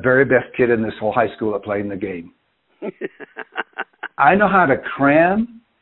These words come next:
Speaker 1: get the grade, and forget, and have room in my brain to cram for the next test.
Speaker 2: <laughs>
Speaker 1: I know how to do that. I know how to play that game better than anybody in this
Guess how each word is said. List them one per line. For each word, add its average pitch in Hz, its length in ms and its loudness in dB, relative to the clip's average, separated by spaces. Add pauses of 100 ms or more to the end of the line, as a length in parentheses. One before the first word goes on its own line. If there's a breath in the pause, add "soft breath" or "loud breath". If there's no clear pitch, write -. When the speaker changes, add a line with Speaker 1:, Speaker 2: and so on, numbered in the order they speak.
(140)
Speaker 1:
get 135 320 2
the 214 80 4
grade, 139 540 4 (1600)
and 120 260 -8
forget, 147 480 4 (840)
and 131 140 -2
have 127 240 0
room 185 240 4
in 180 80 0
my 165 160 2
brain 139 480 4
to 117 80 -6
cram 123 380 0
for 127 80 -6
the 127 100 0
next 113 320 -4
test. 90 200 -10 (280)
Speaker 2:
<laughs> - 680 -10
Speaker 1:
I 165 140 4
know 196 100 2
how 180 120 4
to 165 100 4
do 170 220 6
that. 180 320 4 (120)
I 170 80 4
know 220 140 4
how 196 100 4
to 139 80 0
play 175 240 4
that 135 220 2
game 165 220 4
better 147 220 4
than 131 300 2
anybody 175 400 4
in 139 120 2
this 131 100 0